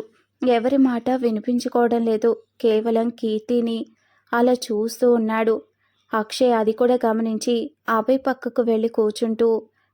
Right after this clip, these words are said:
"మరీ ఎక్కువగా చూడకన్నయ్యా, లేనిపోని అనుమానాలు వస్తాయి"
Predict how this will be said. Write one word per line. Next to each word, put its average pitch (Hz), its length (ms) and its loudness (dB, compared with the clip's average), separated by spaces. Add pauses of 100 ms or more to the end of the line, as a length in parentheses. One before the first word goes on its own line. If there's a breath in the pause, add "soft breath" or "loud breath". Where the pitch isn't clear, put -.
"మరీ 220 260 0
ఎక్కువగా 247 440 2
చూడకన్నయ్యా, 233 760 0 (340)
లేనిపోని 247 520 2
అనుమానాలు 233 560 0
వస్తాయి" 220 560 0